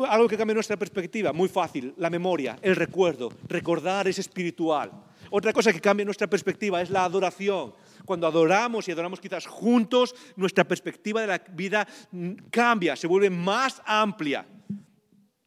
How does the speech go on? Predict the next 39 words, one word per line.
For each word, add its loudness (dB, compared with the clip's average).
Pero 2
hay 2
una 2
tercera, 0
ah, 0
eh, -8
hay 0
una 4
tercera 2
herramienta 0
que -6
transforma 0
nuestra 2
perspectiva 0
y 4
es 2
vivir 2
con 8
una 4
misión. -2
Esa -4
es -6
la -2
clave. 0
De -2
hecho, -2
la 0
frase -2
que -2
añade 4
Lucas 2
al -4
final -2
es -2
esta. -4
Es -8
un -6
detalle -2
interesante, -2